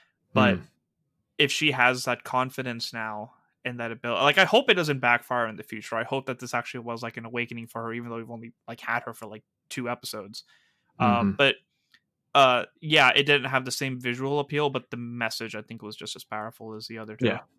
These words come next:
Speaker 2: No, I, I, I agree. Yeah. Yeah, and it was just, uh, it was great to see them all as kinda, like,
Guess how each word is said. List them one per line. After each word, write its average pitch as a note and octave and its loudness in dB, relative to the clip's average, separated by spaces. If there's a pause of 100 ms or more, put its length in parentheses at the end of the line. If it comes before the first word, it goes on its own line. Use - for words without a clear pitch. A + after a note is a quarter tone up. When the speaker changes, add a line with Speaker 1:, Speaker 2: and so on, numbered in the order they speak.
(420)
Speaker 2:
No, C3 4
I, A2 4
I, G#2 0 (100)
I F#2 0
agree. F#2+ -2 (240)
Yeah. - -6 (800)
Yeah, - 4
and B2 -2
it C3+ 4
was B2+ 4
just, - 2
uh, C3 8 (280)
it - 2
was B2 4
great C3 8
to B2+ 0
see B2+ 4
them A#2 6
all G#2 8
as G2+ 2
kinda, A2 2
like, G2+ 2